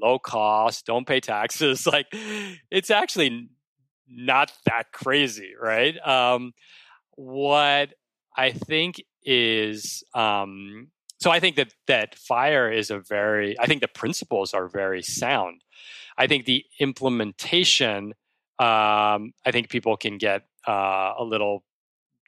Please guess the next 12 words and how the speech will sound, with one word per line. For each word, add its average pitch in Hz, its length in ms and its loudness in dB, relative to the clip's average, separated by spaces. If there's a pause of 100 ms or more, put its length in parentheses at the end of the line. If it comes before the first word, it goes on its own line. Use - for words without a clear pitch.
(120)
tricked - 320 -6
up, 131 160 2
but 135 100 2
I 143 100 4
also 151 240 2
see 123 180 -8
people 110 280 -6
that 101 140 -8 (120)
live 107 200 -6
it 101 120 -10 (160)
very 101 560 -10
wisely. 120 500 -4